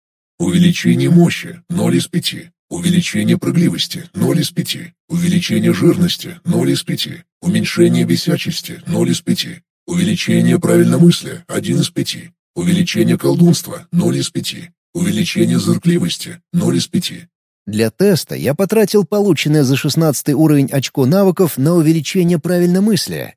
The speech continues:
Speaker 2: и ожидаемо получил одно очко в соответствующую характеристику. Правильномыслие — тринадцать плюс один.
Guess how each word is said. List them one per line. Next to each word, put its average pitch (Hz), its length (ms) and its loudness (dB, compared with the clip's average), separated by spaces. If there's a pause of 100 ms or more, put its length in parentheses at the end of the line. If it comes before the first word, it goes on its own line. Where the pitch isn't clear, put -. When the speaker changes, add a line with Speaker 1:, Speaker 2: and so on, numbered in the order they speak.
Speaker 2:
и 117 100 -4
ожидаемо 135 720 2
получил 202 460 2
одно 135 240 2
очко 196 340 0
в - 60 -6
соответствующую 147 880 0
характеристику. 92 880 -4 (580)
Правильномыслие — 135 920 0
тринадцать 214 840 -4
плюс 226 240 -2
один. 98 380 -4